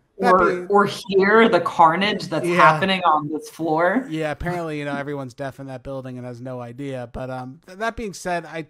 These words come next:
Speaker 1: I do like the visuals he used, uh, especially the peephole. He was really able to make a really great use of that.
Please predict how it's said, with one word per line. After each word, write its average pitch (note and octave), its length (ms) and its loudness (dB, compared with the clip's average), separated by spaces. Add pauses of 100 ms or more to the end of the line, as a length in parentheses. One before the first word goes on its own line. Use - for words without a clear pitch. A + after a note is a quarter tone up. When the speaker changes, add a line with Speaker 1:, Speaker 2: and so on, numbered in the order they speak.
Speaker 1:
I F3 80 -12
do F#3 160 -8
like A3+ 200 -8
the F3 100 -12
visuals E3 460 -8
he C#3+ 80 -18
used, D3+ 500 -12
uh, C#3+ 40 -16 (100)
especially F3+ 420 -10
the D3+ 100 -10
peephole. F#3 580 -8
He D#3+ 120 -12
was D3 140 -8
really D#3 340 -8
able D3+ 360 -10
to C#3+ 100 -14
make D3 260 -12
a C3+ 60 -16
really C#3+ 500 -14
great C#3 320 -16
use C3+ 300 -14
of D3 80 -14
that. D#3 340 -4